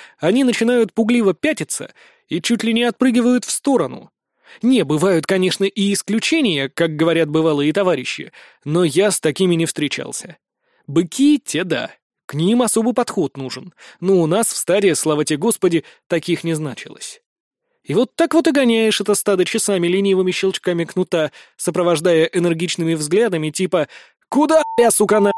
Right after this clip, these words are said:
А ну назад!» И глаз да глаз нужен. Если кто-то вдруг побредет не туда, куда все, такие индивидуумы в стаде всегда встречаются.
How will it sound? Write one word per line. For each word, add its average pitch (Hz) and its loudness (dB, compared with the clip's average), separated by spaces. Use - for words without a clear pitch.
А 220 2
ну 330 2
назад!» 220 2
И 139 -6
глаз 175 0
да 226 0
глаз 175 2
нужен. 156 -4
Если 190 -2
кто-то 262 -2
вдруг 240 -2
побредет 220 -2
не 220 0
туда, 220 0
куда 175 2
все, 262 -4
такие 165 -2
индивидуумы 147 -4
в - -8
стаде 143 -4
всегда 156 -4
встречаются. 147 -6